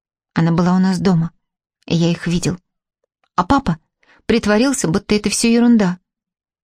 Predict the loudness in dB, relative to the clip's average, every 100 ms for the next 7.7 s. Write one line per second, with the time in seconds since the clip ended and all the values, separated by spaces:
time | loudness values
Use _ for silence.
0 | _ -2 0 2 0 -2 -2 -2 -2 0
1 | 0 -2 -8 -14 _ _ _ _ _ 0
2 | 0 0 0 2 2 2 0 -4 _ _
3 | _ _ _ _ _ _ -2 0 0 0
4 | 2 4 4 2 0 0 0 0 0 0
5 | 2 4 4 6 4 2 -2 _ _ _
6 | _ _ _ _ _ _ _ _ _ _
7 | _ _ -2 0 0 0 -2